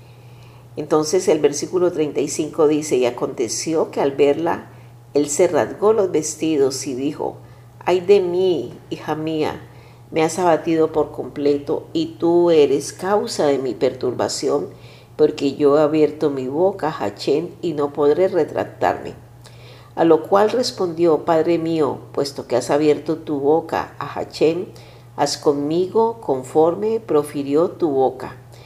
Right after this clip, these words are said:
ya que Hachén te ha ven-, vengado de tus enemigos, los hijos de Amón". Le dijo además a su padre esta hija única, "Que se me haga esto,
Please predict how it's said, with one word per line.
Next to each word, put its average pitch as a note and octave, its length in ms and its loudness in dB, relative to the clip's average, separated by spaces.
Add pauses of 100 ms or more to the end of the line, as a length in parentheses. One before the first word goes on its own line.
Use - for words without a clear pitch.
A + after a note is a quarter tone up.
(340)
ya C#3+ 240 4
que D#3+ 300 2 (360)
Hachén F#3 680 -2
te D3 140 2
ha A#2 80 2
ven-, B2+ 360 -4 (120)
vengado D3 600 2
de A#2+ 140 0
tus B2 240 -10
enemigos, C3 800 -4 (320)
los C3+ 360 0
hijos B2+ 400 0
de B2+ 120 2
Amón". A2 400 -2 (840)
Le F3 100 4
dijo G3+ 240 6
además F#3+ 560 2
a A3 80 0
su G#3 260 -2
padre E3+ 520 2 (240)
esta D#3 360 -2
hija D3 260 -4
única, E3 540 -4 (1120)
"Que E3+ 100 2
se E3+ 160 2
me D3 160 2
haga D3+ 300 4
esto, D3+ 480 2